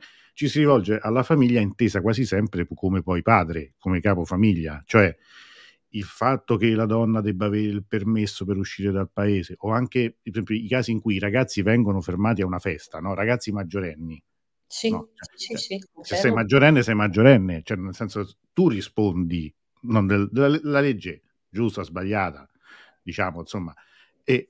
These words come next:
Speaker 1: però rispondi tu. Invece questo fatto che ancora in Iran, no, come dicevano, eh, hanno chiamato i nostri genitori, ma come, scusa, non siete maggiorenni, no? C'è questo, questa, come dire, questo assetto ancora in cui l-, la famiglia è intesa sempre come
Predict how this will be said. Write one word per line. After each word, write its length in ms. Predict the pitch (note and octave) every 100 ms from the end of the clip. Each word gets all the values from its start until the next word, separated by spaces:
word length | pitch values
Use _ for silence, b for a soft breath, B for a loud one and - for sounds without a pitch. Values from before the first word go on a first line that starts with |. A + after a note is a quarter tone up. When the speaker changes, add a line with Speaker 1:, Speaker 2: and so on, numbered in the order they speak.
| _
Speaker 1:
però 180 | - C3
rispondi 400 | G#2+ - F#2 G#2
tu. 240 | C3+ A#2 -
Invece 280 | C3+ F3 A#2+
questo 240 | C3 D3+
fatto 240 | G#3+ G#3
che 120 | A#2+ A2
ancora 300 | - D3 G#2+
in 100 | B2
Iran, 360 | C#3 F2 F#2
no, 340 | A2 B2 A#2 F#2+
come 140 | G#2
dicevano, 340 | G2+ A#2 A#2+ -
eh, 180 | A2+ A2+ G#2+ G#2+ A2+
hanno 200 | A#2+ B2
chiamato 380 | C#3 B2+ G#2+
i 40 | G2+
nostri 360 | A2 - A2
genitori, 560 | F2+ F#2+ F#2+ F2 D#2+ E2
ma 120 | - -
come, 260 | - C3 G#2
scusa, 160 | A#2 G#2+
non 180 | A#2
siete 220 | G#2 G#2 F2+
maggiorenni, 720 | F2 D#2 F#2 F2 D#2+ D2+ _ -
no? 200 | B2 A#2+
C'è 180 | E3+
questo, 440 | - F#3 - G#2 -
questa, 380 | - G#2 G#2+ G2+ B B B
come 160 | - B2
dire, 160 | G#2+ G2+
questo 220 | G#2+ A2+
assetto 500 | - D3 C#3 - A2+
ancora 520 | G#2 G2+ A#2 G#2+ G2+
in 160 | G2+ G2
cui 320 | G#2 G2 G2+
l-, 500 | G2 G2 F#2 F#2 F#2
la 140 | F#2+ G2+
famiglia 440 | A2 A#2+ C3 G#2+
è 40 |
intesa 500 | G2 F#2+ A2+ G#2 G2+
sempre 380 | F2+ A2+ G2+ F#2+
come 380 | G2 F#2+ F#2+